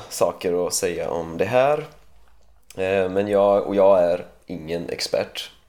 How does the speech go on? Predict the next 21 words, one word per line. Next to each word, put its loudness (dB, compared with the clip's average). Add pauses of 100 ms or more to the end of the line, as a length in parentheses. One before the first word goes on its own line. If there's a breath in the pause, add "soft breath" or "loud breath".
alls. -8 (380 soft breath)
Men -6 (340)
jag -6
tycker -6
att -8
det -4
är -2
ett -12
intressant -6
ämne -4
att -12 (120)
prata -4
om -4
i -2
alla -2
fall. -4 (680 loud breath)
Så 2 (880)
jag 2
tänkte 2 (320)
först -10
bara, 4